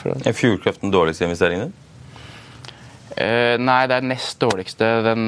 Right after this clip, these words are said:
Speaker 1: den dårligste målt i avkastning har vært, eh, Admicom, som er et finsk,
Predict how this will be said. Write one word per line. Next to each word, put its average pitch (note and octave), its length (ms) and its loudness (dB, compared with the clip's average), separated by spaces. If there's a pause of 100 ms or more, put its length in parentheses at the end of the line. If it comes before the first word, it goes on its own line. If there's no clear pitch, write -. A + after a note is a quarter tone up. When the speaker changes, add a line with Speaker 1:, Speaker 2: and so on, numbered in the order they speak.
Speaker 1:
den G#2+ 160 0
dårligste G#2+ 560 0
målt G2+ 320 0
i G2 160 2
avkastning G2 560 0
har F#2 140 0
vært, - 260 -4
eh, F2+ 60 2 (160)
Admicom, F#2+ 580 -2
som G2 120 -2
er G2 40 0
et - 80 -6
finsk, - 480 -4